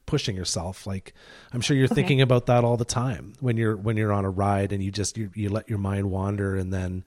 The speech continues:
Speaker 1: something bubbles up from your, your subconscious that you haven't thought of for a really long time. It's like, "Oh, that'd be a really great to write about." Or, "I never thought that, that,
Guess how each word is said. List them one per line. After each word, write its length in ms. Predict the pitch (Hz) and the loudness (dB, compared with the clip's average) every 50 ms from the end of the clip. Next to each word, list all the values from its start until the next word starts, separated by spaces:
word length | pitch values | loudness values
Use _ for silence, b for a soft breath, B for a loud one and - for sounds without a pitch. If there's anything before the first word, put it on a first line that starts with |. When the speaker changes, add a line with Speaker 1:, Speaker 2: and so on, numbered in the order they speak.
| B B B B B B B B B B B B B _ - | B B B B B B B B B B B B B _ -6
Speaker 1:
something 540 | - - - 127 - - 120 113 107 101 92 | 0 2 2 2 2 0 -2 0 0 -2 -2
bubbles 400 | 95 120 113 110 101 98 95 107 | 0 0 0 0 0 -4 -2 -2
up 180 | 104 110 - | -2 -2 -2
from 180 | - - 120 107 | -2 -2 -2 0
your, 260 | 98 104 101 95 90 87 _ _ _ _ _ _ - | 0 0 0 -2 -4 -10 _ _ _ _ _ _ -8
your 140 | - 107 98 | -6 -4 -2
subconscious 800 | - - 120 92 - - 110 107 127 135 - 101 87 - - | 0 -2 -2 -2 -2 -2 0 0 0 0 -2 -4 -4 -4 -4
that 140 | - 92 98 | -4 -2 0
you 100 | 107 107 | 0 2
haven't 240 | 92 113 101 101 95 | 0 0 -2 -4 -6
thought 260 | - - 101 120 120 | -2 0 0 2 2
of 140 | 107 95 - | 0 -2 -2
for 100 | - 113 | -2 0
a 40 | 104 | 0
really 100 | 110 110 | 2 0
long 180 | 104 101 90 | 0 -2 -4
time. 200 | - - - 143 | -4 -4 -4 -4
It's 100 | 113 - | -4 -6
like, 80 | 95 - | -10 -8
"Oh, 220 | - - 160 - - | -6 -4 -4 -4 -2
that'd 160 | - 151 151 | -2 -2 -2
be 100 | 117 113 | -2 -2
a 40 | 107 | -2
really 240 | 95 101 107 104 101 | -2 -2 -4 -4 -4
great 240 | 98 - 104 98 - | -4 -4 -4 -4 -4
to 100 | - 101 | -6 -6
write 220 | 98 113 156 156 | -6 -6 -6 -6
about." 360 | 107 - - - - - - - - | -8 -10 -12 -16 -18 -20 -20 -16 -8
Or, 360 | 117 107 110 104 101 101 101 B B B B B B B B _ _ _ - - - | -6 -4 -2 -2 -4 -4 -8 B B B B B B B B _ _ _ -20 -14 -8
"I 120 | 113 110 | -4 -2
never 200 | 113 123 117 117 | 0 0 0 0
thought 340 | 110 - - 131 143 139 98 | 0 0 2 2 2 2 0
that, 100 | 110 104 | -2 -2
that, 200 | 98 95 98 | -2 -2 -4